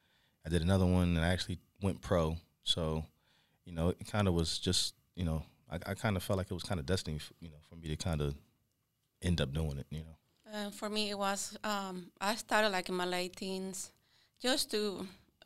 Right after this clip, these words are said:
Speaker 2: lose weight, you know, that's the main goal, lose weight. Um, I didn't have much experience with it, so I just went and did some weights and cardio and things like that.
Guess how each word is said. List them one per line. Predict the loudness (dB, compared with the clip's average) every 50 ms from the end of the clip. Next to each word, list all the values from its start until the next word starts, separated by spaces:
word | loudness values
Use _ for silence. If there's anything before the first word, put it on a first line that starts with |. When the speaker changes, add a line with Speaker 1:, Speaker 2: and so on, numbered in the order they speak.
| -8
Speaker 2:
lose | -4 -2 0 0 0 -2
weight, | -2 -2 -2 -2 0 -2 -2 -2
you | -2 -2
know, | -2 -2 -2 -2
that's | -4 -4 -6 -6
the | -8 -6
main | -4 -2 -2 -2 -2 -2
goal, | -2 -2 -2 -2 -2 -2
lose | -2 -4 -6 -6
weight. | -4 -4 -4 -4 -6 -8 -14 -20 -20 -20 -20 -20 -20 _ _ _ _ -2
Um, | 0 2 2 4 6 6
I | 6 6
didn't | 4 2 2
have | 2 4 4 2 0
much | -2 -2 0 0 -2 -2 0 2 2 4 4 4 2 2 -2 -6 -8 -14 _ _ _ _ _ _ _ _ _ _ _ _ _ -16
experience | -8 -6 -6 -4 -2 -2 -2 0 0 -2 -2 -2
with | 0 0 0 2
it, | 0 0
so | 0 2 0
I | 0
just | 0 0 -2 0
went | 0 2 2 2
and | 0 0 0 2
did | 2 2 0 0 -2 -4 -8 -12 _ _ _ _ _ -20 -20 -20 -20 _
some | -8 -4 -2 0
weights | 2 4 4 6 6 6 4 4 2 0 -2 -4 -8 -10
and | -10 -10 -12 -12 -10 -4
cardio | 0 2 4 4 2 2 0 0 0 0
and | 0 -2 0
things | 0 -2 -2 0 0
like | 0 0 0 2
that. | 2 2 2 2 2 0